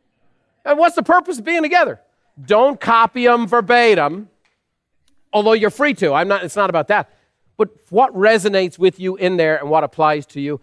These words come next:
How many of you have ever gone into a hotel and they have a set of mission and values?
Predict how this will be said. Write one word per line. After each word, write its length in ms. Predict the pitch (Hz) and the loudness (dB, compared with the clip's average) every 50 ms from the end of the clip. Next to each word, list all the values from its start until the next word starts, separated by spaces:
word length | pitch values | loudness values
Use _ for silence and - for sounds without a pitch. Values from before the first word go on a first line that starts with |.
| _ _ _ | _ _ _
How 140 | - 247 294 | -2 -2 -2
many 140 | 320 320 | 0 -2
of 80 | 277 233 | -2 0
you 40 | 254 | 0
have 100 | 240 220 | 2 2
ever 160 | 233 226 220 | 2 0 0
gone 200 | 196 214 214 220 | 0 0 0 0
into 180 | 214 220 208 190 | 0 2 2 0
a 60 | 180 | 2
hotel 760 | - 208 196 185 - - 202 190 185 165 147 135 120 101 _ _ _ _ - | 0 0 -4 -4 -4 -2 -2 0 0 0 0 -2 -4 -8 _ _ _ _ -6
and 100 | 175 190 | -6 -4
they 60 | 175 | -2
have 180 | 180 202 185 | -2 -2 -2
a 80 | 175 170 | -4 -6
set 220 | - - 214 196 | -2 -2 0 0
of 80 | 190 175 | 0 0
mission 400 | 175 190 202 190 - 190 180 175 | 0 -2 -2 -2 -4 -4 -2 -2
and 120 | 156 160 | -2 -2
values? 680 | 139 175 170 175 185 185 180 170 156 139 - _ _ | 0 0 0 2 0 0 -2 -6 -8 -10 -12 _ _